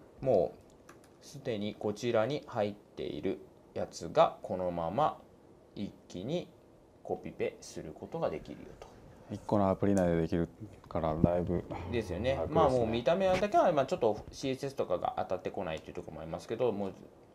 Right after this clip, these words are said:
Speaker 1: 純な、えー、テキスト、装飾のない、無駄な、えー、装飾のないやつで、こちらのデザインでコーダーさんの方でシーエスエスを当てていけば、
Speaker 2: うん。
Speaker 1: 十分、えー、綺麗な風に配置をしていっていただくことができるので、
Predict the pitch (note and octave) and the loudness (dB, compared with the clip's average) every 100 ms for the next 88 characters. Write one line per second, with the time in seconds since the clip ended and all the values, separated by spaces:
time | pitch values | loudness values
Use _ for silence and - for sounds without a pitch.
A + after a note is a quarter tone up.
0 | - - - - G#2+ C#3+ C#3 D#2+ - - | -20 -20 -20 -20 -6 -4 -2 -2 -4 -2
1 | F2+ E2+ G2 F2 E2+ - - - - - | -4 -2 -6 -6 -8 -4 -6 -6 -10 -4
2 | A2 A#2 A2+ G#2 G2+ D#2+ - G2 G2+ G2 | -4 -2 -4 -2 -2 -4 -4 -4 -2 0
3 | F#2+ F2 - F#2 E2+ F#2 F2 F2 F2 F#2+ | 0 -4 -6 -10 -8 -8 -8 -8 -6 -2
4 | D#3+ E3 D3+ G#2+ G#2 - E3+ G3+ G3 F#3+ | 0 0 -2 -4 -6 -4 -2 -2 0 0
5 | F3 E3+ F3+ F3 E3 C#3+ C#3+ E3+ - - | 0 0 0 -2 -4 -8 -4 -4 -4 -4
6 | C3 B2+ B2 B2 A#2 A#2 A#2 F2 E2 - | 0 2 0 -2 -4 -4 -4 -4 -4 -8
7 | - F#2+ F2 F#2 B1+ D2 D2+ D2+ D2+ - | -6 -6 -6 -6 -6 -6 -8 -8 -8 -6
8 | - - - - G2+ F2+ F3 F3+ - - | -4 -4 -6 -2 0 0 -2 -4 -4 -10
9 | F2 F2 E2 - F2+ D2+ D#2 - - - | -10 -8 -8 -8 -8 -8 -8 -10 -12 -20
10 | - - - - - D2 D2 - - - | -20 -20 -20 -20 -16 -14 -14 -18 -20 -20
11 | - D2+ - D2+ - - D#2 - D2 D2+ | -12 -10 -8 -10 -10 -10 -10 -10 -10 -8
12 | D2+ - D#2 D2+ D#2 D2 F#2 E2 D#2 D2+ | -8 -10 -10 -10 -10 -10 -10 -10 -10 -4
13 | B2 B2+ | 0 0